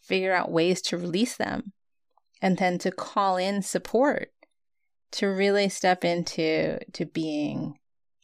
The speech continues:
our fullest, most radiating,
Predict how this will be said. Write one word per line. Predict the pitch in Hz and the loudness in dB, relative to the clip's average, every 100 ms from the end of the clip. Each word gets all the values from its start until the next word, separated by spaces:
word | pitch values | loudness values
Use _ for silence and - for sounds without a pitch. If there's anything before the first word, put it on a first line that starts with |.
| - | -2
our | 165 160 | 0 0
fullest, | - 175 165 151 151 - - 190 | 0 0 2 2 0 -4 -8 -8
most | 170 - - | -6 -8 -2
radiating, | 165 160 165 165 82 160 - | 0 0 0 0 0 -2 -4